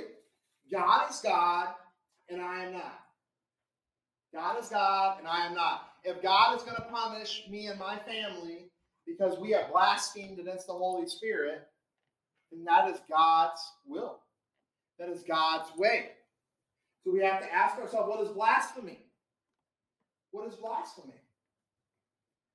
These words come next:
Now, I always understood blasphemy as denying Jesus into my life. That's blasphemy, right? But blasphemy is also pretending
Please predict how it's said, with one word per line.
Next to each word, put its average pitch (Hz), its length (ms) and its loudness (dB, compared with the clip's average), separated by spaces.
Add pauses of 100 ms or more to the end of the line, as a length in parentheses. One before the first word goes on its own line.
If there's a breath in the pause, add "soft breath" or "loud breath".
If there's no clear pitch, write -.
Now, 196 420 0
I 233 140 6
always 262 280 6
understood 196 360 -6
blasphemy 170 580 0
as 156 100 -12 (400)
denying 175 600 2
Jesus 170 680 -8
into 156 160 -10
my 147 140 -10
life. 160 260 -8 (1400)
That's 175 160 -4
blasphemy, 175 500 -2 (500)
right? 196 180 -12 (840 soft breath)
But 208 120 2
blasphemy 294 560 0
is - 240 0
also 226 720 6
pretending 208 880 -4